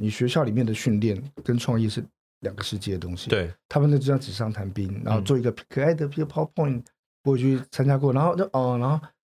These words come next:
Speaker 1: 他们没有接触到真实社会的烦恼。
Speaker 2: 你有去，你有去参加过？
Speaker 1: 没有，就是回去
Speaker 2: 你说评选哦？
Speaker 1: 你就会回学校演讲啦，我不会参加那种，
Speaker 2: 哦，
Speaker 1: 对，
Speaker 2: 哦。
Speaker 1: 就是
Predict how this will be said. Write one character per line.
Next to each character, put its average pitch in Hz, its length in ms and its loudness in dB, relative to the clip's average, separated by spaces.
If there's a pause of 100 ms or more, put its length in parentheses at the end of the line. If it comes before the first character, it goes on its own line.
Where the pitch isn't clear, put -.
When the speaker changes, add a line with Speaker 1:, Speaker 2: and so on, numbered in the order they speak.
Speaker 1:
他 170 120 2
们 165 140 6
没 143 180 4
有 156 100 6
接 143 140 2
触 139 140 0
到 139 120 2
真 135 160 0
实 135 160 -2
社 120 220 0
会 120 180 2
的 107 240 0
烦 - 20 0
恼。 - 20 2
Speaker 2:
你 165 60 6
有 196 100 4
去， 123 340 2
你 135 60 6
有 170 100 4
去 185 100 2
参 175 200 2
加 143 120 2
过？ 139 320 2 (520)
Speaker 1:
没 135 80 2
有， 127 60 2
就 139 120 2
是 143 60 6
回 - 0 -
去 - 0 -
Speaker 2:
你 - 20 4
说 135 120 4
评 117 220 0
选 101 240 2
哦？ 80 140 -2
Speaker 1:
你 110 80 -2
就 135 80 2
会 151 60 2
回 147 120 2
学 123 60 -4
校 147 100 2
演 110 220 2
讲 - 220 -2
啦， - 100 -10
我 95 100 -2
不 110 120 -2
会 117 80 2
参 113 180 0
加 117 60 2
那 107 80 0
种， 101 80 -6
Speaker 2:
哦， 101 100 -12
Speaker 1:
对， 104 140 -4
Speaker 2:
哦。 98 340 2
Speaker 1:
就 - 100 -8
是 107 520 0